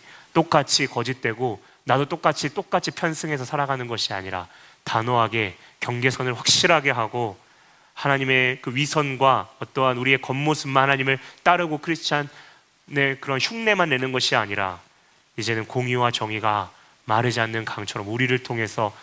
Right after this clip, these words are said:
흘러가도록, 그래서, 그래도 넉넉하게 우리의 삶을 주의 말씀으로 살아낼 수 있는 그 길로 우리를 이끄실 것입니다.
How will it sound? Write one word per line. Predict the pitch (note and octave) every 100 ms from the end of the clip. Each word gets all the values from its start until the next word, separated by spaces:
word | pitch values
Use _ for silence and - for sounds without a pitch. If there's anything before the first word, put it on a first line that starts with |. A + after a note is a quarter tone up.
| - -
흘러가도록, | E3 D3 G#2 F#2+ F2+ E2+ - - - -
그래서, | - B2+ B2 - A#2+ -
그래도 | D3 C#3+ B2+ C3+ A2+ F2+ - _ _
넉넉하게 | - A#2 C3+ D3 - B2 B2
우리의 | A2 A2+ A2+
삶을 | - A#2+ A2+ A2 - -
주의 | - B2
말씀으로 | G2+ G2 - A#2+ A2 G#2+ G#2 - -
살아낼 | - D3+ C#3+ G#2
수 | F#2+ -
있는 | G#2+ F2+ F#2 F2 - _ _ _ _ _
그 | - B2+
길로 | A#2 G#2 G#2 C#3+ F#3 - G#2+
우리를 | G2 G2 F#2+ -
이끄실 | A#2 - - A2+ G2 - G#2 -
것입니다. | G2 G2+ F2 F2 E2+